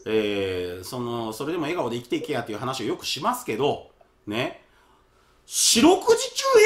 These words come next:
笑顔の人っていないよ。俺まだ出会ったことないわ、四六時中笑顔の人に。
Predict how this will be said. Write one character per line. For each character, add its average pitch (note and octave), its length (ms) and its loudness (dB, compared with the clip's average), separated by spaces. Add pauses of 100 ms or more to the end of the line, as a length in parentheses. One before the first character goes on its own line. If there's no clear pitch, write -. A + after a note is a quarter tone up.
(120)
笑 F4 140 6
顔 A3 180 10
の E3+ 140 2
人 F3+ 200 0
っ - 140 -8
て D3 100 -2
い B2+ 80 0
な D3 140 0
い C#3 80 -4
よ。 C#3 160 -2 (920)
俺 G#3 140 2
ま G#3+ 80 4
だ E3+ 100 -2
出 G#3+ 120 2
会 C4 40 2
っ - 40 -2
た - 60 -4
こ G#3+ 60 0
と D3+ 100 0
な B2 60 -2
い G#2+ 40 -4
わ、 G#2+ 60 -6
四 C#3+ 100 -4
六 C3 140 -4
時 A2 120 -10
中 B2+ 100 -6
笑 A2 120 0
顔 F#2 100 -8
の E2 80 -16
人 - 140 -18
に。 C2+ 120 -20